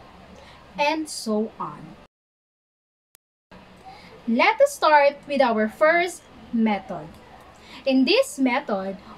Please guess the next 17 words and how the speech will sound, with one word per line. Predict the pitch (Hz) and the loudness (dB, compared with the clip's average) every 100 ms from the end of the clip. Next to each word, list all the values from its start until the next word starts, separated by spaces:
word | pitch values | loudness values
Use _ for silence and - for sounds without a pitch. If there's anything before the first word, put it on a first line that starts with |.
| - | -4
we | 359 | 0
will | 508 508 | 2 0
be | 381 | 0
using | 349 262 254 - 240 226 226 - - - | 0 2 0 0 -2 0 -4 2 0 2
prime | - 311 339 415 415 - | 0 0 2 -2 -8 -8
factors | 277 214 - 208 190 208 - - | -6 -6 -6 -6 -6 -8 -12 -10
to | 302 | -6
reduce | 294 233 254 330 392 427 - | -4 -4 -4 -2 -2 -4 -8
fraction | - 233 220 - 233 226 233 - - - | -8 -4 -4 -6 -6 -4 -6 -10 -20 -10
into | 294 269 269 240 220 226 - - | -2 -2 -2 -4 -4 -4 -8 -8
lowest | 208 202 190 190 - - | -4 -2 -2 -4 -10 -12
term. | 196 156 131 - - - - _ _ _ _ _ _ - - - - - - - | -12 -12 -14 -20 -20 -20 -20 _ _ _ _ _ _ -20 -20 -20 -20 -20 -20 -20
Here | - - 392 466 508 | -20 -2 2 2 2
are | 392 370 370 262 | 2 2 2 -2
the | 233 | -6
three | - 392 415 440 | -4 0 2 0
steps | - 294 262 262 - | -2 0 2 0 -8